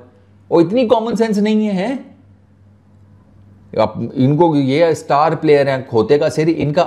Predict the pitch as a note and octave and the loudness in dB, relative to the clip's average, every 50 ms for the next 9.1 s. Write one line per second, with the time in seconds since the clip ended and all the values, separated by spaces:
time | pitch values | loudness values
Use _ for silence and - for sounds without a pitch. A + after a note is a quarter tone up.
0 | - F3 E3+ B2 B2 - F3 F3+ E3 D3 C#3+ E3 E3+ D#3 D#3+ C#3 B2+ C#3 E3 F#3 | 0 0 0 0 0 0 0 2 2 2 2 2 0 0 0 0 0 0 -2 -2
1 | F#3+ - B2+ - - C3 A2+ - D3 D3 D3 E3 D#3 E3 D3+ C#3 C3 B2 C3+ E3+ | 0 0 0 0 0 -2 0 2 2 2 2 0 -2 -2 -2 -4 -4 -4 -4 -4
2 | F#3+ F#3 F3 E3 C#3+ A#2+ A2 A2 A#2 E3 D3+ D3+ C3+ - F3+ G3 G3+ G3+ F#3 C#3 | -4 -2 -2 -2 -2 -2 -4 -2 -2 -2 -2 -2 -2 0 0 0 2 2 2 2
3 | G#2 G2 A2 C3+ C#3+ F3+ - - - - - - - C3+ A2+ A2+ D3 F3+ G3 F3 | 2 0 0 0 0 -2 -4 -6 -8 -18 -16 -8 -4 -2 0 2 4 4 4 4
4 | C3+ D3+ D#3+ E3+ F3 E3+ F3+ F#3 G3 A3+ - A#3 G3+ F3+ - - C3+ C3 C3 F#3 | 2 2 0 0 -2 -2 -2 -2 -2 -2 -4 -6 -6 -6 -4 0 0 2 2 2
5 | F#3 F#3+ G3+ - - C#3 B2+ C3+ C#3 C#3+ C#3 B2+ A#2 B2 B2+ D3 D3+ - F3+ - | 0 0 0 -2 -2 -2 -2 0 0 0 0 0 0 2 0 0 0 0 0 -2
6 | - F3+ D3 - F3+ F3 G3+ F#3+ - - D#3 C#3+ C3+ - G3 F#3+ F3 D#3 - F3 | 0 -2 -4 -4 -2 -2 -2 -2 -2 -2 -2 -2 -2 0 0 0 0 0 2 0
7 | E3+ D#3 E3 D#3+ B2+ F#2+ - A#2 G2+ - - - - - - - _ _ - G3 | 0 2 4 2 2 2 0 -4 -6 -6 -10 -20 -20 -20 -20 -20 _ _ -2 0
8 | G#3+ G#3+ G#3+ G#3+ G#3 G3 G3+ G#3 F#3 E3+ F#3 E3+ F#3 F#3+ F3 D#3+ B2 A2 G#2+ G#2 | 2 2 4 2 2 2 2 2 2 2 2 4 2 2 0 0 -2 -4 -6 -6
9 | - | -8